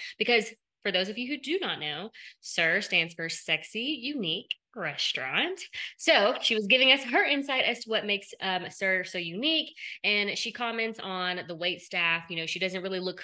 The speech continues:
for people necessarily that have experience <laughs> or that have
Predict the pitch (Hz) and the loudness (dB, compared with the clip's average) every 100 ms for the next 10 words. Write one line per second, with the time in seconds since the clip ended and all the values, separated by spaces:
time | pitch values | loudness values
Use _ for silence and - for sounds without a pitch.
0 | - 185 175 196 196 170 170 170 - 165 | -4 -4 -2 -6 -6 -6 -6 -8 -6 -2
1 | 160 156 160 165 143 - - 147 262 403 | -2 -2 -4 -4 -6 -8 -6 -6 -2 0
2 | 440 453 - - - 480 480 330 339 - | 0 0 -2 -4 2 4 4 -2 -4 -12
3 | - 202 202 208 | -2 2 4 6